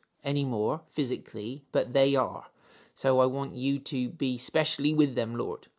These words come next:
Father, this is his, this is his prayer. "I want you to be specially with them and keep them, keep them in your name, Holy Father,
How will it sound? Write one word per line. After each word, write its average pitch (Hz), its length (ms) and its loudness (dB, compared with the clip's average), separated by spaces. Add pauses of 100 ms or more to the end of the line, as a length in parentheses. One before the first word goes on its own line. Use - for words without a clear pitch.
(160)
Father, 120 560 -2 (520)
this 147 200 -2
is 139 160 -2
his, 143 280 0
this 147 200 -6
is 139 100 -6
his 143 140 -4
prayer. 110 360 -4
"I 127 60 2
want 143 220 -2
you 139 100 -6
to 135 160 -4
be 139 200 -6
specially 175 500 0
with 135 200 0
them 127 280 0 (420)
and 135 260 -4
keep - 300 -2
them, 135 340 -2 (520)
keep 196 280 0
them 196 220 6
in 165 300 4
your 185 360 8
name, 151 540 0
Holy 165 480 6
Father, 143 640 0